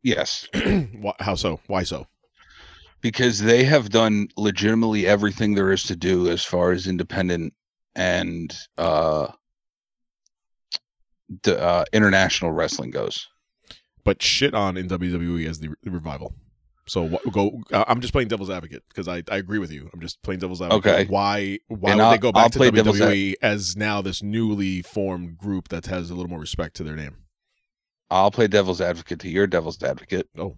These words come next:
Speaker 2: double devil.
Speaker 1: Double devil's advocate.
Speaker 2: Mm.
Speaker 1: Um, Cody Rhodes.
Speaker 2: Okay.
Speaker 1: The way Cody Rhodes was treated on the way out, why would Cody Rhodes ever go back?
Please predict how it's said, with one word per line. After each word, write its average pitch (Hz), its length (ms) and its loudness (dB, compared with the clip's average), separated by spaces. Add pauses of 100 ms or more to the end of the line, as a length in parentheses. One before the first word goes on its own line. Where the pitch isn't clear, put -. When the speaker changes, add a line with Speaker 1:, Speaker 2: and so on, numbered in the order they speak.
Speaker 2:
double 76 240 -10 (280)
devil. 76 260 -10 (920)
Speaker 1:
Double 95 220 2
devil's 85 340 0
advocate. 85 500 -2
Speaker 2:
Mm. 80 280 -12
Speaker 1:
Um, 82 440 0 (1600)
Cody 101 180 6
Rhodes. - 500 4 (1200)
Speaker 2:
Okay. 87 180 -4 (220)
Speaker 1:
The 95 80 4
way 98 240 6
Cody 104 260 4
Rhodes 107 420 6
was 98 100 0
treated 92 320 0
on 90 100 4
the 90 80 0
way 87 180 2
out, 92 160 6
why 92 160 6
would 85 140 -2
Cody 92 180 0
Rhodes 87 380 -4
ever 92 160 4
go 78 160 -4
back? - 240 -8